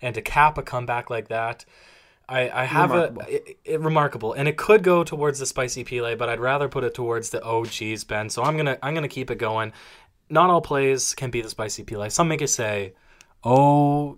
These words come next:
Speaker 1: geez." And tonight there's also a few. But for me, you talked about timely, super timely, mega timely
Speaker 2: Yeah.
Speaker 1: Terrence Ross threes. But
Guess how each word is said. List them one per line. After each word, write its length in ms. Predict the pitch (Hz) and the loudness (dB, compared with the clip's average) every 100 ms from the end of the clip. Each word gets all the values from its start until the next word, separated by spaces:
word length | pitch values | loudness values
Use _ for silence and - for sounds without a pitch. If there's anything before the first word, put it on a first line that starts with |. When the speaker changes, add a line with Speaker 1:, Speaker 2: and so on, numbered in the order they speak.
| - | -10
Speaker 1:
geez." 640 | 127 123 120 110 95 92 | -6 -2 0 0 -2 -4
And 340 | - 113 107 104 | -4 -4 -6 -8
tonight 480 | - 139 135 151 147 | -6 -2 0 0 0
there's 180 | 131 | 4
also 380 | 127 143 147 131 | 8 8 6 0
a 60 | 113 | -2
few. 400 | - 107 107 110 - - _ | -4 -4 -4 -6 -14 -20 _
But 120 | 123 | -2
for 100 | 127 | 0
me, 220 | 123 135 127 | -2 0 -2
you 60 | |
talked 300 | - 131 143 | 0 2 2
about 260 | 131 123 - | 0 -4 -4
timely, 720 | - 135 139 139 139 135 135 _ _ | -2 0 0 0 0 -2 -4 _ _
super 460 | - - 151 151 135 | -2 0 0 0 -2
timely, 460 | 127 117 117 117 | -2 -2 -2 -2
mega 540 | 113 120 127 127 127 - _ - _ - | 0 0 0 -2 -2 -6 _ -20 _ -10
timely 480 | - 131 123 120 123 | -2 0 0 0 -2
Speaker 2:
Yeah. 200 | 107 113 - | -4 -8 -14
Speaker 1:
Terrence 420 | - 139 135 127 - | -4 0 0 -2 0
Ross 360 | 117 117 - | 2 4 2
threes. 720 | - 117 117 139 220 233 - - - - _ - | -4 -6 -2 0 0 0 -2 -6 -18 -20 _ 4
But 380 | 120 117 - | 4 4 -4